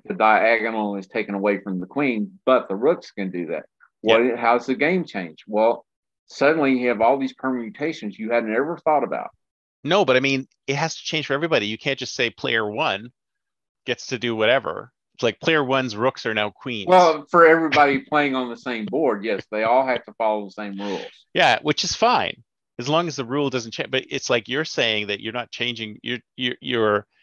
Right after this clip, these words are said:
Speaker 2: you're giving one player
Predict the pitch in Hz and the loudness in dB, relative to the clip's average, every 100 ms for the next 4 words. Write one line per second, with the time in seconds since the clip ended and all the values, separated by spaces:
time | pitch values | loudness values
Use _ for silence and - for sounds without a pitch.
0 | _ _ _ _ - 117 110 113 - 113 | _ _ _ _ -8 -2 0 -2 -4 -6
1 | 139 143 117 117 123 123 113 - 120 120 | -4 -2 -2 -2 -2 -4 -10 -6 2 2
2 | 117 98 98 - | 2 0 -2 -6